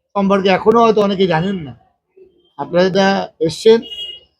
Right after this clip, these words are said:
আপনাদের মাধ্যমে সবাই জানুক, মানুষ আসুক।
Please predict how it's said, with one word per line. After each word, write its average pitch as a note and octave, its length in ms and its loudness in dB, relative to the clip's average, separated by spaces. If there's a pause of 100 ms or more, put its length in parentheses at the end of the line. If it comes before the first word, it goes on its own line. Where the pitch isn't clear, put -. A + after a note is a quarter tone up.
(260)
আপনাদের F#3 360 -2
মাধ্যমে F#3 340 2
সবাই F3 460 0 (180)
জানুক, D3+ 360 -4 (960)
মানুষ D#3+ 260 -2
আসুক। E3+ 320 0